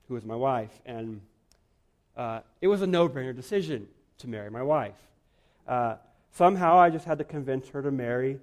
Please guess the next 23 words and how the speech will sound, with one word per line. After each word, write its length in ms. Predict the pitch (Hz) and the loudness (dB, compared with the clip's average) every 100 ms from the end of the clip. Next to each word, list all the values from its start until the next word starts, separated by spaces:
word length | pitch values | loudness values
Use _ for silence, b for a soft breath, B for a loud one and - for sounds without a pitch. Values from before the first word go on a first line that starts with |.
| _ _ - | _ _ -10
me, 300 | 123 123 185 - _ _ _ _ _ _ - | -6 -4 -6 -10 _ _ _ _ _ _ -10
and, 300 | 170 165 165 | -4 -2 0
uh, 280 | 156 151 151 - _ - | 2 2 0 -6 _ -10
and 120 | 139 | -8
she 120 | 180 | -6
did. 380 | 151 135 151 - - _ _ _ _ 170 | -2 0 0 -4 -20 _ _ _ _ -2
And 100 | 202 | 0
that 140 | 240 | 0
was 120 | 247 | -2
a 60 | 254 | -2
wise 560 | 214 160 156 196 226 | 0 -2 -2 -8 -12
decision. 720 | 196 233 - 285 208 160 110 - - _ _ _ _ _ _ _ _ _ _ _ _ _ _ _ _ _ b b b | -12 -12 -4 -4 0 -2 -2 -16 -20 _ _ _ _ _ _ _ _ _ _ _ _ _ _ _ _ _ b b b
But 120 | 254 | 6
you 40 | 302 | 10
know, 140 | 311 | 10
sometimes 720 | 311 302 349 277 262 247 226 | 8 2 2 4 4 4 2
when 180 | 202 220 | 2 2
we 100 | 240 | 2
think 220 | 233 269 | 0 0
about 320 | 240 185 170 185 | 2 0 0 2
really 240 | 294 302 | 6 4
big 340 | 151 226 226 | 4 2 2
decisions, 800 | 202 - 220 196 196 135 - - | -2 -2 -2 2 0 0 -6 -20